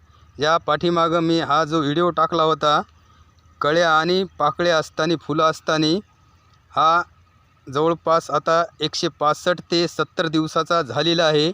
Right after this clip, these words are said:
या अवकाळी पावसाळ्यामुळे या पावसाने भरपूर जमीनदोस्त झालेला दिसत आहे.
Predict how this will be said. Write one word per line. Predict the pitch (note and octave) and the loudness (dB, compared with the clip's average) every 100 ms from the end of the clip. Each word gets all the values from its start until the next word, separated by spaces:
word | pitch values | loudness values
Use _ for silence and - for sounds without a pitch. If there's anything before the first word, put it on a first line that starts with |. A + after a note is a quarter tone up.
| - - - _ _ _ - D#3 | -6 -20 -20 _ _ _ -6 -2
या | D#3+ D#3+ F3+ | 2 2 0
अवकाळी | C3+ D#3+ E3 F3 F#3 G3 F#3+ _ | -2 -2 0 0 2 0 -2 _
पावसाळ्यामुळे | C#3+ D#3 D#3 F3 F#3 F3+ E3+ E3 E3+ F3+ E3+ F#3 - _ _ _ _ - | -2 0 0 2 2 2 -2 -2 0 2 2 0 -6 _ _ _ _ -8
या | C3 D#3 | -2 2
पावसाने | F3 - D3+ E3+ - F3+ F3 F3 A3+ - - - _ _ _ - | 0 0 -2 0 0 0 0 0 -4 -12 -20 -20 _ _ _ -12
भरपूर | A#2 D3+ - F#3+ G3 G3+ | -4 -4 -2 0 2 0
जमीनदोस्त | C#3+ C3 D#3+ F3+ F3+ E3+ F3+ - | -4 -2 0 0 0 0 -2 -6
झालेला | D3 D3 D#3+ D#3+ E3+ F#3+ | -2 0 0 2 0 0
दिसत | D#3 - E3+ | -4 -4 -2
आहे. | E3 D#3 | 2 2